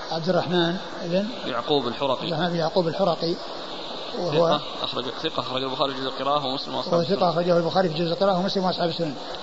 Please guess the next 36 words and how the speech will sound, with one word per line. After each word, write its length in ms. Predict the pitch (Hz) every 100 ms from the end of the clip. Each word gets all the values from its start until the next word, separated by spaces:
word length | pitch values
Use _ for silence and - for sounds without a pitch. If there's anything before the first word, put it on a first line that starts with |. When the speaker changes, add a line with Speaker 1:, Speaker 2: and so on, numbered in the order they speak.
| 120
Speaker 2:
عن 120 | 139
أبي 200 | 139 135
Speaker 1:
عن 100 | -
أبي 180 | - 180
Speaker 2:
هريرة. 160 | 190
Speaker 1:
هريرة 180 | 185 165
عبد 140 | 165 175
الرحمن 240 | 170 180
بن 140 | 170
صخر 200 | 160 156
الدوسي، 340 | 160 165 170 156
صاحب 260 | 156 151
رسول 240 | 165 170 160
الله 220 | 165 165 - - - - -
صلى 140 | 160
الله 160 | 160 160
عليه 100 | 151
وسلم، 240 | 185 175
وأكثر 320 | 175 160 165
أصحابه 300 | 156 170 165
حديثا. 380 | 156 165 151 127 - - - - - -
نعم. 120 | 165 123 - - - - - - - - - - - - - - - - - - - - - - - - - - - - - - - - -
Speaker 2:
يقول: 260 | - - 190
"إذا 200 | 180 185
وجدت 500 | 180 185 208 - 175 160 147
تجارا 340 | 170 190 185
متواطئين 800 | 170 175 175 165 165 - 143 190
على 240 | 160 170 165
رفع 260 | 175 139
سلعة 340 | 151 185 151 151
معينة، 560 | 160 151 135 160 143 117 - - - - - -
هل 180 | 156 180
أرفع 480 | 185 175 165 156 175
أمرهم 340 | 165 156 147
إلى 120 | 156
السلطان؟" 580 | 147 - 139 139 147